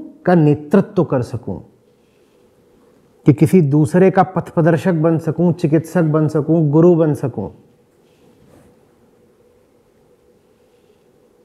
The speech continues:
मैं तो विनम्रता के साथ दूसरे को यही बोल सकता हूं कि देखो, मुझे दो चार छोटी सी बातें पता हैं,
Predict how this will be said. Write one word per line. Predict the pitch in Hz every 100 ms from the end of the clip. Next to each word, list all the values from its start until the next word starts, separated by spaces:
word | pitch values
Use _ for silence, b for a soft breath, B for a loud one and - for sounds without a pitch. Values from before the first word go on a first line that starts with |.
| _ _ _ 185
मैं | 233
तो | 214
विनम्रता | 185 190 185 196
के | 175
साथ | 180 175
दूसरे | 143 151 170 156
को |
यही | 143 143
बोल | 135 123
सकता | 113 117 -
हूं | 143
कि | 139
देखो, | 127 110 139
मुझे | 131 135 131 - -
दो | 139
चार | 131 135 131 -
छोटी | 151 135 135
सी | 127 131 87 - -
बातें | 123 120 127
पता | - - 139
हैं, | 208 208 -